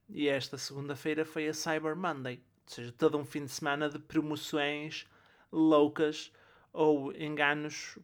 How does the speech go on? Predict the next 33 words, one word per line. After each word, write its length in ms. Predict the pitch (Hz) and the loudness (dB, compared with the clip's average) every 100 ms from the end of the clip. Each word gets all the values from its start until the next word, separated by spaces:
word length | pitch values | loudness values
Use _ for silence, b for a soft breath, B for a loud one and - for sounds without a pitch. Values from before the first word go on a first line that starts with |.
| _ | _
publicitários. 920 | 151 151 139 160 156 135 123 - - _ _ - _ - | -6 -6 -10 -2 0 2 -2 -8 -16 _ _ -20 _ -14
Correto? 460 | 131 139 151 - _ _ - | -4 -2 -2 -4 _ _ -2
Correto. 440 | 143 131 - _ _ _ _ _ _ _ - - _ | -2 -2 -12 _ _ _ _ _ _ _ -20 -20 _
Então 140 | 202 | 0
o 20 | |
que 80 | 190 | 2
é 40 | 165 | 0
que 100 | - | -2
se 60 | |
passa? 280 | - - - _ | -10 -10 -16 _
Eu 160 | 214 180 | 4 6
já 220 | 156 151 | 6 4
não 180 | 147 147 | 2 0
é, 560 | 147 147 151 156 160 170 - | 0 2 0 -2 -8 -12 -12
de, 400 | 139 135 131 131 | -8 -6 -6 -8
não 200 | 156 143 | -6 -2
é 80 | 135 | -2
o 40 | |
meu 120 | 143 | -2
primeiro 400 | 131 147 151 147 143 | -4 -4 -2 -2 -2
rodeo, 520 | 160 165 185 147 147 | -4 0 2 2 -2
como 220 | 151 143 | -8 -14
se 120 | - | -6
diz, 280 | 185 147 131 | -2 -2 -2
não 120 | 131 | -12
é? 80 | 151 _ B B B B | -14 _ B B B B
Já 160 | - | -6
sei 200 | 123 135 | -4 -4
como 100 | 131 | -4
é 40 | 127 | -6
que 60 | - | -6
isto 140 | - | -12
funciona. 580 | 147 131 - 170 135 | -10 -10 -6 -6 -6